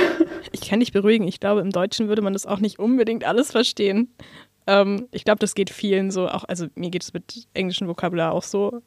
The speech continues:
Speaker 2: Ähm, beispielsweise ganz viel in der, äh, ich bin ja so in der Queer-Trans-Szene sehr viel oder auch in der Musikszene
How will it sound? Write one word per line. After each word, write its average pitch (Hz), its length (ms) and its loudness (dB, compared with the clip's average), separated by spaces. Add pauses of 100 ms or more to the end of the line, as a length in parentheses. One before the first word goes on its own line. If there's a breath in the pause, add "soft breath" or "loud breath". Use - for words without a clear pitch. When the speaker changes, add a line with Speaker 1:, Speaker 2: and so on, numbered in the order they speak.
Speaker 2:
Ähm, 170 220 -2
beispielsweise 175 640 -2
ganz 170 280 -4
viel 175 200 -2
in 165 180 -4
der, 165 720 -8
äh, - 220 -20
ich - 80 -20
bin 180 100 -4
ja 175 100 0
so 165 300 -2 (720)
in 170 80 -4
der 156 100 -2
Queer-Trans-Szene 175 1120 -2 (100)
sehr - 220 -4
viel 170 260 -2
oder 170 200 -2
auch - 140 -6
in - 200 -6 (100)
der 170 100 -2
Musikszene 180 680 0